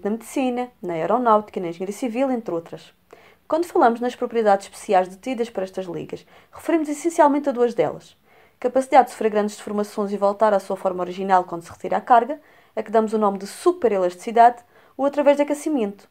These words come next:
a que chamamos de efeito de memória de forma. Outro aspecto de grande relevância é o fato de possuírem uma elevada resistência à corrosão, um dos principais problemas na construção em ambientes marítimos. A capacidade destes materiais para dissipar energia e recentrar,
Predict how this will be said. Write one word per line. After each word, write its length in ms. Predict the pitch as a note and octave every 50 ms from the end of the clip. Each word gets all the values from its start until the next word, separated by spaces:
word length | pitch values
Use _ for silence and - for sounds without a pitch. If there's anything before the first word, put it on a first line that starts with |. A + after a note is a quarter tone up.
| _ -
a 80 | -
que 60 | G3+ -
chamamos 380 | - A3+ A3 G#3+ G#3 G#3+ G#3+
de 60 | G#3+
efeito 280 | A3 A3 - A3 G#3+ G#3+
de 60 | -
memória 200 | G#3+ G#3+ G#3+ A3
de 80 | A3+ -
forma. 360 | - - F#3+ E3+ - E3 E3+ _ _ _ _ _ _ _ - _ _ _ _ _ _ _ _ _ -
Outro 180 | D#4+ F4+ - A4+
aspecto 360 | G#4+ - - C4 A#3+ A#3+ -
de 80 | B3+
grande 160 | C4 B3+ B3+ -
relevância 580 | - A3+ G#3 - E3+ E3 E3 - - F3+ F3 - - - _ -
é 80 | - C4+
o 60 | D4
fato 260 | D4 - - C#4+ C#4+
de 60 | C#4+
possuírem 360 | - - - - A3+ A3 A#3
uma 120 | B3 B3 C#4
elevada 440 | C#4+ C#4 B3 G#3 A#3+ C4 C#4 B3 C#4
resistência 380 | - - - - B3+ A#3+ B3+
à 40 | A#3+
corrosão, 460 | A#3+ - G#3+ - G#3+ F3 E3+ D3+ D3 - _ _ _ _ - _ _ _ _ _ _ -
um 80 | A#3+
dos 140 | A#3+ B3+ -
principais 380 | - B3+ B3+ B3+ - A3+ A3+ A3+
problemas 360 | - A3+ G#3+ G#3+ G#3+ A3 G#3+
na 100 | G#3+ G#3+
construção 400 | A3 A3+ G#3+ - - - A3+ A3+
em 100 | A#3 A#3
ambientes 280 | A3+ A3+ A3+ A3+ A3+
marítimos. 640 | A#3+ B3 B3 A#3+ G#3 G3+ - - F3 E3 - - - _ _ _ _ _ _ _ _ _ _ _ _ _ _ _ -
A 60 | -
capacidade 560 | C4+ - G#4 G#4 A4+ - - D#4+ B3 A3+ G#3+ G#3
destes 180 | A3+ A3+ -
materiais 400 | A#3+ A#3 A3+ - A3 G3 G3 G3+
para 160 | - - G#3+
dissipar 400 | A3 G#3+ - - B3 - B3+ B3
energia 380 | A#3+ A3 G#3+ G3+ G3+ F#3+ F#3 G3+
e 20 |
recentrar, 720 | G3+ - D#4 D#4 - - A#3 A3 A3 F3+ E3+ C#3+ D3+ -